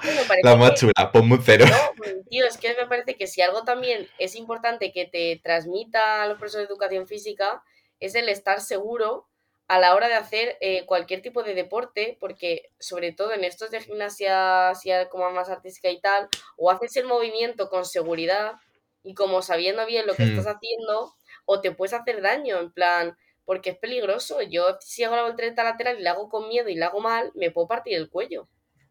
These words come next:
Speaker 1: Sí,
Speaker 2: Que
Speaker 1: bueno,
Speaker 2: sí, que
Speaker 1: es que
Speaker 2: suena
Speaker 1: yo
Speaker 2: dramática, pero es que es verdad.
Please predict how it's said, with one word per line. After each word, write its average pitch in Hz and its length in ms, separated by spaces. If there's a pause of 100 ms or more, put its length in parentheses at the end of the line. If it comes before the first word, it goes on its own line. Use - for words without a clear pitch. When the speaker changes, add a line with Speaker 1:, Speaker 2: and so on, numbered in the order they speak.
Speaker 1:
Sí, 104 360 (100)
Speaker 2:
Que 185 100
Speaker 1:
bueno, 110 200
Speaker 2:
sí, - 60
que 101 60
Speaker 1:
es 110 80
que 117 80
Speaker 2:
suena 110 60
Speaker 1:
yo 110 300
Speaker 2:
dramática, - 300 (100)
pero 180 120
es 175 60
que 196 100
es 190 80
verdad. 202 320